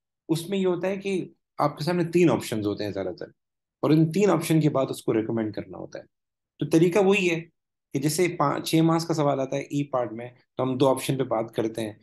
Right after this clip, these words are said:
बारह मार्क्स का सवाल आएगा तो वहाँ भी हम तीन option पे बात करेंगे, लेकिन apply करेंगे, दोनों के फायदे भी बताएंगे, नुकसान भी बताएंगे, आखिर में हम recommendation करेंगे। तो सवाल ये बताता है कि recommendation जब, देखिए, recommendation के लिए भी कुछ important point होते हैं।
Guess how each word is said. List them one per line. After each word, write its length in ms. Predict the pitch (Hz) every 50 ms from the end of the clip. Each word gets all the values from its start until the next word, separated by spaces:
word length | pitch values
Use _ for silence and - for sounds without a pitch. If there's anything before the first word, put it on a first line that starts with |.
| _ _ _ -
बारह 260 | 110 123 123 131 147
मार्क्स 220 | 147 143 139 127 -
का 100 | - 131
सवाल 300 | - 135 123 120 123 120
आएगा 220 | 120 120 113 127
तो 120 | 113 - 113
वहाँ 240 | 110 113 117 131
भी 80 | 139 151
हम 140 | 147 135 120
तीन 180 | - 135 135
option 220 | 127 117 - - 131
पे 80 | 123
बात 240 | 107 113 110 113 113
करेंगे, 400 | - 117 107 110 110 110 107 - - _ _ _ _ -
लेकिन 240 | 127 135 143 165 170
apply 380 | - - - - 123 123 120
करेंगे, 400 | - 107 95 95 90 87 90 - - _ _ _ _ _ _ -
दोनों 260 | 113 135 139 147 147
के 100 | 147 147
फायदे 340 | 143 - 135 123 123 120 139
भी 80 | 139 131
बताएंगे, 460 | 123 123 120 120 117 113 117 120 113
नुकसान 420 | 113 117 113 117 - - 127 135
भी 60 | 139 135
बताएंगे, 480 | 120 117 113 117 113 113 110 110 - - _ _ _ _ _ -
आखिर 240 | 127 135 - 165 156
में 60 | 139
हम 120 | 120 110 104
recommendation 600 | 101 95 - 165 160 - 117 - - - 113 110
करेंगे। 320 | - - - - - - -
तो 680 | - _ _ _ _ _ _ _ _ _ _ - -
सवाल 320 | - - 175 170 180 202 220
ये 60 | 208
बताता 300 | 185 185 185 185 170 214
है 60 | 180
कि 60 | 175
recommendation 680 | 160 151 151 175 175 180 180 170 175 - - 196 196 185 - - _ _ _
जब, 160 | 139 143 143 - - _ _ _ _ 147
देखिए, 280 | 175 185 226 233 - -
recommendation 560 | 143 143 147 180 180 180 180 185 180 202 208 190
के 60 | 190
लिए 100 | 208 202
भी 60 | 185
कुछ 140 | 190 175 160
important 440 | 139 - - 135 135 151 156 147 -
point 260 | 120 127 135 135 113
होते 180 | 104 - -
हैं। 100 | 95 87